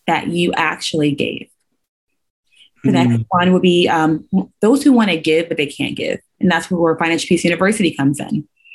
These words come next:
Speaker 1: If you wanna be generous, you hear what we're doing for offering setup during the Sunday service, and you say, "You know what?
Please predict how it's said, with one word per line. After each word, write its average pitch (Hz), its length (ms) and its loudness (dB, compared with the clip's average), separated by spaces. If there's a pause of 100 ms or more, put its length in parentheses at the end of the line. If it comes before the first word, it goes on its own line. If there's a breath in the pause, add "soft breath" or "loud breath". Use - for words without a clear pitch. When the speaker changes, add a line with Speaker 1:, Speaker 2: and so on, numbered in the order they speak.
(240 loud breath)
Speaker 1:
If 180 140 -2
you 190 180 6
wanna 202 200 2
be 185 120 2
generous, 175 360 0
you 175 100 2
hear 185 640 0
what 185 100 -2
we're 180 100 2
doing 170 360 0
for 180 160 0
offering 160 440 2
setup 151 420 -4 (180)
during 165 280 2
the 156 80 2
Sunday 156 320 0
service, 147 440 -2
and 160 140 2
you 156 80 4
say, 160 100 0
"You 160 140 2
know 165 140 4
what? 170 220 0